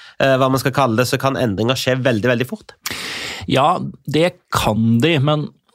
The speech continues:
Speaker 2: mm, jeg, jeg tviler på at det er, altså, det kinesiske regimet virker ganske solid nå. Eh, men
Speaker 1: Det
Speaker 2: det
Speaker 1: virker de helt til de ikke er det.
Speaker 2: Ja,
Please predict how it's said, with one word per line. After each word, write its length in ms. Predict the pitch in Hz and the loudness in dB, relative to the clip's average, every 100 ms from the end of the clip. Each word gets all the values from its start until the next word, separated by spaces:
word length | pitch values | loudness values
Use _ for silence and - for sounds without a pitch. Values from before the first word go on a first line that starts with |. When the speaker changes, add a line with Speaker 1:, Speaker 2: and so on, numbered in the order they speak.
| - - | -20 -16
Speaker 2:
mm, 880 | - - - - 135 135 131 - - | -12 -8 -4 0 2 2 0 -2 -2
jeg, 240 | 156 180 - _ - - | -2 -2 -4 _ -16 -6
jeg 280 | 160 165 - | -2 0 2
tviler 320 | 196 139 113 | 2 4 2
på 160 | 151 147 | 0 0
at 140 | 139 | 2
det 80 | 131 | 2
er, 240 | 131 135 | 4 2
altså, 160 | 127 147 127 | 2 2 2
det 260 | 127 131 123 | 2 2 2
kinesiske 560 | 151 120 127 131 147 | 2 0 0 -2 0
regimet 340 | 147 131 117 143 | 2 2 2 2
virker 400 | 131 98 143 135 | 0 0 0 0
ganske 400 | 104 - 131 120 | 0 -2 -2 0
solid 400 | 143 113 107 123 | 2 4 4 4
nå. 220 | 117 107 90 - - - - | 4 2 0 -8 -16 -12 -2
Eh, 220 | 123 123 | 0 2
men 100 | 127 | 2
Speaker 1:
Det 140 | 131 123 | 2 2
Speaker 2:
det 80 | |
Speaker 1:
virker 180 | 117 - | 0 0
de 140 | 110 104 | 0 0
helt 140 | 101 | 0
til 100 | 107 | 0
de 60 | 101 | 0
ikke 160 | - 151 | 0 0
er 80 | |
det. 80 | 101 - - - - - - - | -2 -6 -14 -14 -14 -14 -16 -6
Speaker 2:
Ja, 500 | - 127 135 180 | 0 2 2 2